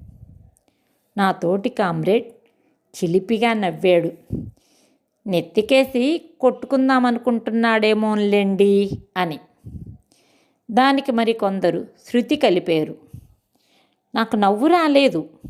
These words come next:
"అవును, నెత్తి వేసుకునేందుకే తీశాను"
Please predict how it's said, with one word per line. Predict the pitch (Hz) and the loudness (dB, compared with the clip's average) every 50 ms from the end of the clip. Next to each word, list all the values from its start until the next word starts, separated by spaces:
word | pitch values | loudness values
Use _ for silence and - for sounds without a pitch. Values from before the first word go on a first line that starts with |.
| - - _ - _ _ _ _ _ - - | -20 -20 _ -20 _ _ _ _ _ -8 -6
"అవును, | 175 185 208 233 240 208 - - - _ _ _ _ _ _ _ _ _ _ _ _ _ - | -4 -2 0 0 0 0 -2 -8 -16 _ _ _ _ _ _ _ _ _ _ _ _ _ -2
నెత్తి | 214 220 220 220 320 | -2 -2 0 2 2
వేసుకునేందుకే | 320 311 294 294 294 294 - 285 269 269 262 254 247 240 233 220 226 226 262 269 | 4 4 2 2 0 -4 -6 -6 -4 -2 0 0 0 -2 -2 0 0 2 2 0
తీశాను" | 285 277 - 247 233 214 226 214 185 170 160 160 | 0 0 0 0 0 2 2 0 0 0 -2 -4